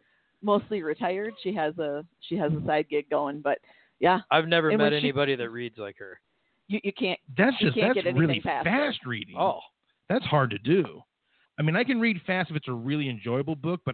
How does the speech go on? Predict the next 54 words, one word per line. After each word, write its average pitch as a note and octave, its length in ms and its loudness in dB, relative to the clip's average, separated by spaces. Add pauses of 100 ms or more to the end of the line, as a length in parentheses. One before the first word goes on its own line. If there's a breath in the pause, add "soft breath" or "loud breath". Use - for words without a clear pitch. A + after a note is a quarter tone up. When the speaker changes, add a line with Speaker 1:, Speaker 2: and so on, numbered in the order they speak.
(100)
Speaker 3:
I G#3 100 -6
don't F3 120 -6
know A#2+ 80 -6
if A2+ 80 -10
I A#2+ 60 -10
could G2+ 240 -14
get D3+ 180 -4
through C#3 120 0
the G2+ 100 -2
whole. C#3+ 240 4 (840 loud breath)
Well, - 80 -2
I G#3 60 4
guess G#3 220 2
it, A3+ 140 -2
I F3 60 4
mean, F3+ 140 6
I F3 40 0
guess, A3 120 0 (360 loud breath)
does D#3+ 120 4 (100)
she G3+ 320 2
sit - 180 -2
down E3+ 320 4
and, C#3+ 220 2
and C#3 240 2
commit B2+ 460 4
a - 20 -2
whole B2 480 2 (140)
six C3+ 180 -2 (160)
hours B2 300 2
a A#2+ 40 -2
day C3+ 300 0 (140)
to - 60 -8
this, - 260 -10 (100)
or G#2 180 -4
Speaker 1:
No, E4 160 -2 (200)
she - 120 0
Speaker 3:
four - 160 4
Speaker 1:
does G#2+ 120 0
it - 100 0
in - 60 -6
Speaker 3:
hours, - 120 -8
Speaker 1:
kinda, A3 220 -4
Speaker 3:
or G3+ 220 -8 (160)
Speaker 1:
you B3+ 100 -10
know, G3 160 -10 (840)
I A3 80 -2
don't B3+ 140 -4
know. F3+ 140 -8
She - 100 -14
kinda G#3+ 220 -4
does E3+ 200 0
it - 100 -4
in - 80 -20
spurts. - 300 -6